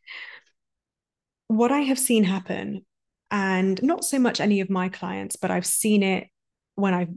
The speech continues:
met people, and they have tried to make it as a life coach and they've not been able to. And they've gone back to the nine-to-five from a feeling of defeat and failure. And because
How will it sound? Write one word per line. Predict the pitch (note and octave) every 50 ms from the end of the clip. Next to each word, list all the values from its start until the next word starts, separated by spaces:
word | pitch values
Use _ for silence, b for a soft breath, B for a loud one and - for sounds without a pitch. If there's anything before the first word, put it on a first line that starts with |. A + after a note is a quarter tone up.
| -
met | - F#3+ F#3 - - -
people, | - F#3 F3+ - - - F3+ F3 - B B B B B B B B _ _ _ _ -
and | G#3+ G3+ F#3+ F#3 F#3 F#3+ F#3+ F#3+ F#3+ F#3+ F#3 F#3+ - - -
they | A3 F#3 G3+ G3 G3 G3 G3+
have | F#3 E3 G3 F#3 F3+ F3 E3+ - - _
tried | - - - F#3 F#3 F#3+
to | F#3 - - F#3+
make | F#3 F#3 F#3 -
it | -
as | F#3 F#3
a | F3+
life | F#3 - G3 F3+ -
coach | - - - - - - - - - - G3+
and | F#3 F3+
they've | F3+ F3 -
not | F#3+ F#3+ F3+ F3 - F3+
been | F3+ F3
able | F#3 F#3+ - G3 F#3
to. | - - - - - - -
And | - G3 F#3
they've | F3+ F3 E3+ - -
gone | - F3+ F3+ F3+
back | F3 F3 F#3 F3+ F#3 - -
to | - -
the | F3+ F#3
nine-to-five | F3+ F3+ F#3 F3 - - - - G3 G3 - - G3 G3+ F#3+ - B B B B B B B _ - - - - _
from | G#3 F#3+ F#3+ F#3 F#3+ G3 - - -
a | - F3+
feeling | - - - - - F#3+ G3 G2 - - -
of | - F#3 -
defeat | - F#3 F#3 - - G3+ G3+ - - - - - - - _ _ _ -
and | G3 F#3 F#3
failure. | - - F#3 F3 E3+ F#3 G3 G3 - - - G#3 B B B B B B B B B
And | G#3 F#3+ F3+
because | F#3+ - - - - - - - A#3 A3+ A3+ A3 G#3 G#3+ - -